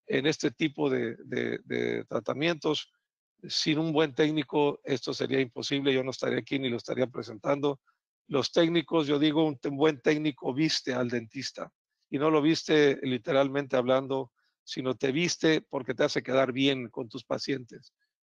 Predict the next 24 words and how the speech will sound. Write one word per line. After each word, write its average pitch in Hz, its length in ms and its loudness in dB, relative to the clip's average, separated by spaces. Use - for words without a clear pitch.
Y, 135 420 -2
y 131 60 4
el 131 80 4
hecho 156 200 2
de 135 100 4
que 151 100 -2
yo 156 60 4
esté 143 140 -2
aquí 156 300 2
presumiendo 143 840 0
esto, 160 340 0
no 147 120 0
es - 80 -4
porque 135 260 -6
lo 123 100 -2
presuma, 131 400 -2
porque 123 220 -6
lo 139 80 2
hago 131 160 2
yo, 156 140 0
lo 156 100 2
hace 139 160 -2
mi 120 100 -8
técnico, 143 540 -4